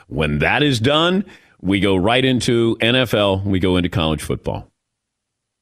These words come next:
And baseball will be an afterthought. It will.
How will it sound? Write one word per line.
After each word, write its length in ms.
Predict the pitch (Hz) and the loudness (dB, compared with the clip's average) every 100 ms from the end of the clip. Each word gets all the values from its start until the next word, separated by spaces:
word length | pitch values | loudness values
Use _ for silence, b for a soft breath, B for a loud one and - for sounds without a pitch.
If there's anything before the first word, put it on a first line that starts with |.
| _ _ _ _ _ | _ _ _ _ _
And 200 | 110 90 | -2 0
baseball 480 | 71 110 - 110 107 | 0 0 0 0 2
will 100 | 98 | 0
be 160 | 85 107 | 0 0
an 80 | 110 | 2
afterthought. 600 | 123 - 139 78 62 - _ _ _ _ _ _ _ _ _ _ | 0 -2 -2 -2 -6 -12 _ _ _ _ _ _ _ _ _ _
It 120 | 104 101 | -2 0
will. 300 | 160 165 | 0 -2